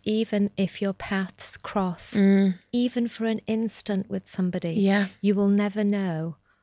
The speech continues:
Speaker 1: what opportunity has been bestowed in that one minute transaction
Speaker 2: Mm.
Speaker 1: of a conversation." A
Speaker 2: Mm.
Speaker 1: seed may have been planted in your head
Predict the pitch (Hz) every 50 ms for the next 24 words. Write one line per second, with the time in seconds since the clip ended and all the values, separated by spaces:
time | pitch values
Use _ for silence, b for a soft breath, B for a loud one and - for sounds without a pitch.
0 | _ _ _ 180 185 185 - - - 185 - - - - 185 185 185 196 185 -
1 | - 170 147 160 170 - - - 165 165 170 - 156 - - - 180 170 170 170
2 | 170 170 - - - 175 170 170 170 170 165 - - 175 170 180 180 180 180 175
3 | 170 170 175 170 - _ _ _ _ - - - 180 175 175 - 202 190 185 185
4 | 185 180 180 175 170 160 175 - - - 165 165 160 - - - 160 165 165 156
5 | - - - 156 160 196 190 185 180 180 180 208 202 202 196 - 190 190 185 175
6 | 180 - - 180 175 170 - - 180 175 180 - - 165 160 165 165 165 160 160
7 | 165 156 175 170 160 156 -